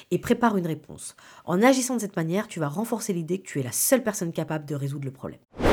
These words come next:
Voilà les quelques éléments que je voulais te partager pour la partie rendez-vous. Maintenant, je vais finir avec les interactions après le rendez-vous. Une étape qui peut donner du fil à retordre, notamment quand on n'a plus de nouvelles ou qu'on court après un prospect.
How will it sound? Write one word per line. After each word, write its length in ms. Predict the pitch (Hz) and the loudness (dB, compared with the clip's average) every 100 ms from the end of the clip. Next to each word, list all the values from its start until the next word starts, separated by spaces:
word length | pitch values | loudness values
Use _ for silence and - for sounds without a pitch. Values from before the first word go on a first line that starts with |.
| - - _ - | 2 -6 _ 2
Voilà 220 | 214 302 | 8 10
les 100 | 320 | 10
quelques 300 | 240 208 196 | 4 2 4
éléments 220 | 190 233 | 4 2
que 60 | 226 | 0
je 40 | |
voulais 80 | 170 | -2
te 60 | 147 | -4
partager 340 | 165 170 208 | -4 -2 0
pour 120 | 226 | 0
la 60 | 147 | -4
partie 240 | 139 - | -4 -4
rendez-vous. 320 | 185 160 135 135 _ _ _ _ - - | -2 -2 -6 -10 _ _ _ _ -20 -6
Maintenant, 320 | 190 233 247 370 | 4 6 6 2
je 60 | |
vais 60 | 247 | 2
finir 220 | 240 269 | 2 2
avec 160 | 214 185 | 2 0
les 80 | |
interactions 500 | 175 165 160 - 240 - | -2 0 -2 -4 -8 -8
après 320 | 139 - 185 | -10 -4 -4
le 60 | 147 | -2
rendez-vous. 320 | 123 127 127 _ _ _ _ _ - | -4 -10 -14 _ _ _ _ _ 0
Une 120 | 214 | 2
étape 200 | 240 392 | 2 0
qui 100 | - | -2
peut 160 | 294 277 | 0 2
donner 180 | 269 | 2
du 120 | 254 233 | 2 0
fil 160 | 269 | 0
à 40 | 240 | 0
retordre, 280 | - 311 | 0 -2
notamment 300 | 254 247 247 | 0 0 0
quand 160 | 277 247 | 0 0
on 60 | 202 | 0
n'a 100 | 180 | 2
plus 200 | - 247 | 4 4
de 60 | |
nouvelles 360 | 233 196 214 254 | 4 4 2 2
ou 140 | - | 0
qu'on 200 | 196 202 | -2 -4
court 220 | 196 240 | 0 2
après 200 | 202 196 | 2 0
un 80 | 165 | -6
prospect. 400 | 135 139 - - | -4 -8 -10 -16